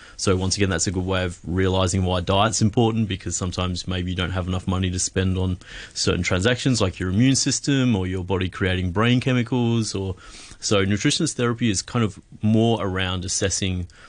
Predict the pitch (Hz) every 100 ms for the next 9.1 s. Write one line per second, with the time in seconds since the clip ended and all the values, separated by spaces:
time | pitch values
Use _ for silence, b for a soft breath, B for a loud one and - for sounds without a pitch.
0 | B B - - 110 113 92 - 90 90
1 | 90 90 87 85 95 - - 90 90 87
2 | - 95 95 90 92 117 156 - B B
3 | B 92 92 95 92 95 95 - 95 -
4 | 95 92 92 92 92 92 87 - 90 90
5 | 87 87 - 98 87 90 90 90 - 87
6 | 78 92 - 92 95 95 98 104 113 110
7 | 98 - 101 101 90 101 98 - 104 104
8 | B B B - 117 113 117 117 127 156